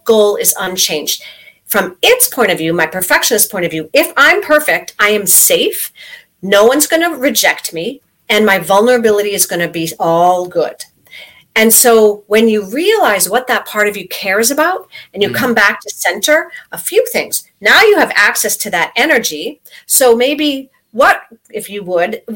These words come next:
Speaker 1: if you think about your perfectionist, if you have one, A J, what
Speaker 2: Mm.
Speaker 1: are five good things about your perfectionist, in all honesty, like, that are really good?
Speaker 2: Five things about my perfectionist?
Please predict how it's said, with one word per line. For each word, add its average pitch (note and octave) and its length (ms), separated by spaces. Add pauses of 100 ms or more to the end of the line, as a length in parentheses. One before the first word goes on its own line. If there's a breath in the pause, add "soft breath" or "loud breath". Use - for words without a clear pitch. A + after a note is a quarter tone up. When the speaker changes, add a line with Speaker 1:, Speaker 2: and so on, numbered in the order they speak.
(140)
Speaker 1:
if - 140
you G3+ 80
think A#3 180
about G#3+ 240
your A3+ 220
perfectionist, D#3+ 840
if - 140
you E3 80
have D#3+ 240
one, D3+ 160
A D3 160
J, - 360 (260 loud breath)
what F4 180
Speaker 2:
Mm. C5 80
Speaker 1:
are - 40
five C4+ 520
good C4+ 180
things G#3 280
about E3 260
your E3 140
perfectionist, - 760
in A#3+ 80
all C4+ 360
honesty, G3 500
like, E3+ 220
that A3 160
are A#3+ 100
really F3+ 240
good? G#4+ 340 (1900)
Speaker 2:
Five C3+ 320
things C3+ 220
about A#2+ 240
my A#2+ 120
perfectionist? A#2 800